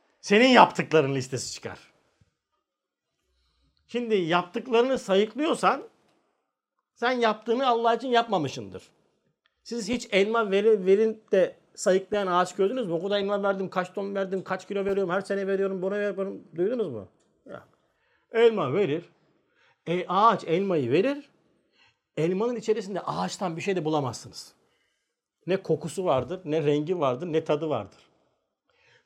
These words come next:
Tavuk Allah için verir yumurtayı. Kendi bile şaşırır. Tavuk yumurta bilince çok bağırır ha. Hatırlar, köy hayatı yaşayanlar bilirler. Yumurta yapar, bağırır. O, o ne yaptım lan ben?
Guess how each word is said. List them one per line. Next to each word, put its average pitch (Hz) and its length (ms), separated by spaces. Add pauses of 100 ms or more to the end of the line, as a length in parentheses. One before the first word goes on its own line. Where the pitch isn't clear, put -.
(100)
Tavuk 196 440 (760)
Allah 185 340
için 156 300
verir 156 240
yumurtayı. 165 680 (960)
Kendi 226 340
bile 214 140
şaşırır. 127 400 (520)
Tavuk 156 240
yumurta 170 260
bilince 147 140
çok 156 180
bağırır 92 380
ha. 110 120 (1000)
Hatırlar, 151 440
köy 139 240
hayatı 131 360
yaşayanlar 143 400
bilirler. 127 320 (480)
Yumurta 208 320
yapar, 240 300 (960)
bağırır. 233 280
O, 269 240
o 254 220
ne 277 60
yaptım 339 360
lan 277 140
ben? 214 100